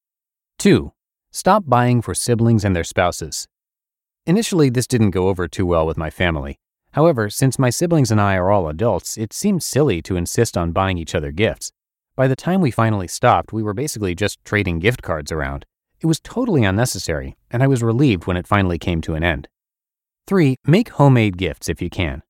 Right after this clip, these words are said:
Choosing not to buy for extended family members, neighbors, and coworkers can save a ton of money if you are able to get away with it. If you feel obligated to give them something, try making them something instead. If you aren't crafty,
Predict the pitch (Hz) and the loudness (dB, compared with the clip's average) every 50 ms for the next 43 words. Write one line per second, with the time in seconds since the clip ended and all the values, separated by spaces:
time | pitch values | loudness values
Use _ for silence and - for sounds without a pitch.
0 | _ _ _ _ _ _ _ _ _ _ _ _ _ _ - - 247 254 262 247 | _ _ _ _ _ _ _ _ _ _ _ _ _ _ 0 0 2 2 4 4
1 | 175 135 127 131 120 - 113 95 98 95 95 98 - - 92 87 - - - - | 4 4 2 0 -2 -2 0 2 2 4 2 2 0 0 -2 -2 -2 -4 -2 -2
2 | 98 95 92 85 - - 98 104 104 110 113 110 104 107 104 101 104 104 104 101 | 0 0 -2 -4 -4 -2 0 0 2 2 0 0 0 -2 -2 -4 -4 -6 -6 -6
3 | - - 87 87 98 101 101 104 98 101 101 98 - - 95 87 80 - 123 123 | -6 -6 -4 -2 -2 -2 0 -2 -2 -2 -2 -4 -4 -2 -2 -2 0 2 2 2
4 | 101 85 78 - - 85 82 - - 95 90 - - 120 110 90 85 - - - | 2 0 -4 -6 -8 -10 -10 -6 -4 -4 -4 0 0 0 0 0 -2 -6 -6 -4
5 | - 185 160 107 85 98 117 127 113 87 78 78 78 - - 98 92 92 98 98 | 0 2 2 2 2 2 2 2 2 0 -4 -6 -8 -4 -2 0 0 0 0 0
6 | 92 87 82 82 85 82 78 82 107 123 113 90 73 65 - _ _ _ _ _ | 0 -2 -4 -4 -6 -6 -4 -2 0 0 0 0 -2 -6 -14 _ _ _ _ _
7 | _ _ _ _ _ - 147 131 - 160 143 - - 226 214 180 160 147 127 123 | _ _ _ _ _ -2 -2 0 0 0 -2 0 2 4 6 6 6 6 4 4
8 | 101 107 101 92 92 82 - 95 95 101 95 85 78 - - - 151 156 151 - | 4 2 2 0 -2 -4 -4 -4 -2 -2 -2 -4 -6 -6 -4 0 2 2 2 2
9 | 98 87 87 82 _ _ _ _ - - 190 220 202 160 160 190 - 135 110 92 | 0 0 0 -2 _ _ _ _ -2 0 0 2 4 4 2 2 4 2 2 2
10 | 82 80 - 95 92 85 - 92 92 - - - 175 180 120 65 - _ _ _ | 0 -2 -2 -2 -2 0 0 0 0 -2 -2 0 0 0 0 -2 -6 _ _ _
11 | _ _ _ _ _ _ _ - 113 - 131 139 156 147 - - - 135 147 156 | _ _ _ _ _ _ _ -6 0 2 4 4 2 2 0 -2 0 0 0 0
12 | - - 95 101 | -2 -4 -6 -6